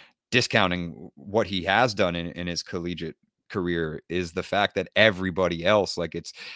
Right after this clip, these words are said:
you know, when you have the wave rising and you're not rising with it, you're gonna be pushed down the,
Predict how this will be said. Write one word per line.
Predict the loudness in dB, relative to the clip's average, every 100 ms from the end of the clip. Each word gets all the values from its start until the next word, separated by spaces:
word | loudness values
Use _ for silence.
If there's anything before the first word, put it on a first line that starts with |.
| -10
you | -2
know, | -2
when | -2 -2
you | -2
have | 0 2 2 0 -14 -4
the | -2
wave | 2 2 2 2
rising | 2 4 0 -4 -8 -10
and | -8 -6
you're | -4 0
not | 2 2
rising | 2 2 0
with | -4 -4 -4
it, |
you're | -8
gonna | -4 -4
be | -4
pushed | -6 -6 -4 -2
down | -2 -2
the, | -6